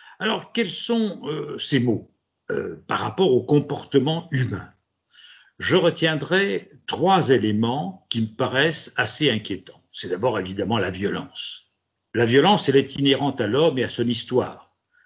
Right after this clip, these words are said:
Depuis qu'il est sur la planète, l'homme a été un grand tueur d'hommes,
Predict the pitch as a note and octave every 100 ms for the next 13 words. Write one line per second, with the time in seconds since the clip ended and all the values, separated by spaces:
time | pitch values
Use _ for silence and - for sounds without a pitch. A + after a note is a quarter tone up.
0 | _ - A2+ C3 - A#2+ A#2+ - F2+ D#2
1 | - F2 A#2 D3+ - D3+ - _ _ -
2 | A2 B2+ G#2+ G2 F#2+ G#2+ - A2 A2+ G#2+
3 | G#2+ F#2+ G2 G#2 A#2+ D3+ F3